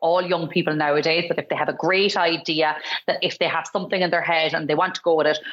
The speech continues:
write down all the questions that you think your mom and dad will ask you and have the answers to them, because your parents will always ask the right questions, because it comes from a place of love and protecting you. And if you can answer these questions, that means that you're,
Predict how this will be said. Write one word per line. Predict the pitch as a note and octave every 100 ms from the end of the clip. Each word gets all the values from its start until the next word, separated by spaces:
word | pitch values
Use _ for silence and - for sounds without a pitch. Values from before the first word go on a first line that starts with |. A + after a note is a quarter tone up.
| - -
write | D3 D3+ G#3 B3 -
down | G#3 F#3+
all | F#3 F3+
the |
questions | - E3 - - E3
that | D#3+ D#3
you |
think | C#3+ G3 F#3+
your | F#3+
mom | F3 D#3+
and | D#3+
dad | D#3 D#3 D#3
will | D#3
ask | D#3 -
you | D3 D3
and | D#3
have | D3+ E3+ E3
the | E3+ -
answers | D#3 D3 D3+ C#3+
to | -
them, | D#3 C#3+ -
because | F3 E3+ D3+
your | F3
parents | - G3+ G#3
will | G3
always | E3+ F3 E3+
ask | E3 -
the | D3+
right | D3+ -
questions, | F3+ - - A2+ -
because | - E3
it | -
comes | F3+ F3+ E3+ - - - -
from | E3+
a | E3
place | F3+ E3
of | E3
love | C#3+ E3 F#3 F#3+ F3+
and | E3 -
protecting | - - F3+ - G#3 F3+
you. | F3+ E3+ E3+ E3+ - - F3+ F3+ _ -
And | F3+ F3 F3+
if | G#3
you | B3
can | B3 B3+
answer | F#3 G3 G3 F#3 F3
these | E3+ E3+
questions, | - A3+ - - C#4+ D#4 -
that | G3+ F3
means | F3+ F3
that | E3+ -
you're, | E3+ -